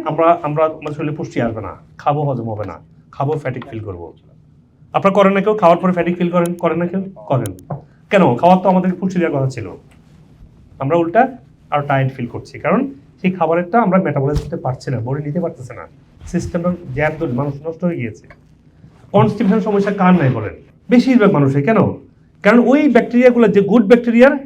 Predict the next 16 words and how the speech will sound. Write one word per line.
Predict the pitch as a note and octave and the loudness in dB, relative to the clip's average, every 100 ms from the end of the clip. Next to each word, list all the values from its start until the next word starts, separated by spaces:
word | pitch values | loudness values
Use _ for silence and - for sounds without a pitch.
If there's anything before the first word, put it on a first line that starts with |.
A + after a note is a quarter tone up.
| - | -4
নাইনটি | F3+ F#3+ G#3+ B3 | 2 2 4 4
পার্সেন্ট | B3 B3+ | 4 6
বাস | F#3+ F#3 | 4 4
করে | - G#3 | 2 2
আমাদের | G3 G3 | 2 0
কোলনে, | F#3+ E3+ C#3 F2+ - | 2 2 2 -4 -10
ইন্টেস্টাইনে। | E3+ E3+ - D3+ G2+ - _ _ _ _ - - _ _ - - | -10 -10 -4 -4 -4 -12 _ _ _ _ -20 -20 _ _ -18 2
যখন | F#3 G3 C4+ B3+ G3 | 6 6 4 2 0
ইন্টেস্টাইন | G3+ G#3 G3 A#3 A#3 | 0 0 0 2 2
তার | - F#3+ F#3+ | 4 4 4
কোলনের | - F#3 G#3 A3 | 2 0 2 2
যে | G#3+ | 0
কাজগুলো, | G#3 E3 D3 F3 C3+ | 2 0 2 0 0
খাবারের | - D3+ E3 | 0 -2 0
যে | F#3 | 0
প্রসেসটা | F3 - F#3+ | -2 -4 -2